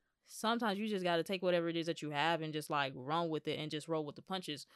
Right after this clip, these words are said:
Because it doesn't matter whatever it is, whatever it is that you view as perfect or, like, you know, whatever experience you think you might need. At the end of the day, as you're trying stuff out, like,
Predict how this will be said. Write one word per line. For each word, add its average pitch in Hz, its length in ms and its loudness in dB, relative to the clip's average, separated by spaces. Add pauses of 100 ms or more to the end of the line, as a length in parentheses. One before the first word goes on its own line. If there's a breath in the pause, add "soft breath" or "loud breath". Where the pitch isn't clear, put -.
(680 soft breath)
Because 208 460 0 (180)
it - 120 -4
doesn't 220 260 4
matter 220 240 4
whatever 190 340 4
it 180 160 2
is, 180 380 0 (640)
whatever 190 320 4
it 185 40 4
is 175 120 0
that 170 160 0
you 185 80 -6
view 170 200 -2
as 147 220 0
perfect 180 440 2
or, 160 140 2
like, 156 200 2
you 175 60 -2
know, 165 120 2
whatever 165 340 2
experience 170 840 -2
you 175 80 -4
think 165 240 -6
you 185 80 -4
might 151 240 -2
need. 170 400 -2 (720)
At 196 140 2
the 175 100 -2
end 214 100 0
of 202 80 0
the 196 60 -4
day, 196 280 0
as 180 200 0
you're 202 80 -2
trying 208 300 0
stuff 175 260 -2
out, 196 300 4
like, 160 380 2